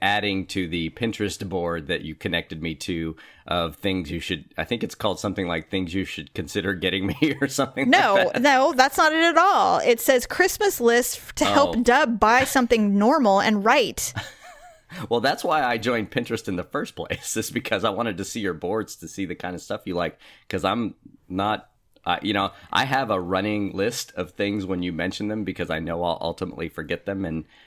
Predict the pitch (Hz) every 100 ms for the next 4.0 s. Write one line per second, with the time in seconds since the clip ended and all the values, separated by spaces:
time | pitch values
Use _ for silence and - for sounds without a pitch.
0 | _ 85 87 85 82 82 90 82 87 92
1 | 101 101 90 82 - _ _ _ - 220
2 | 214 233 269 262 262 220 - 226 220 240
3 | 220 - - 214 214 254 190 175 175 214